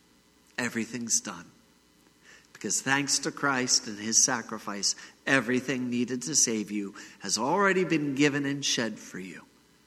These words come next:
for the forgiveness of all of your sins. Amen.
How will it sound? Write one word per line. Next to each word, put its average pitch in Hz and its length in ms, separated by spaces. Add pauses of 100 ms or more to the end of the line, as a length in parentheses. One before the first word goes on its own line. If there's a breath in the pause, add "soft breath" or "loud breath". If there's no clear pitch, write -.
(140)
for 113 120
the 95 120
forgiveness 107 920 (340)
of 87 140
all 101 240
of 113 100
your 120 160
sins. - 680 (760)
Amen. 87 340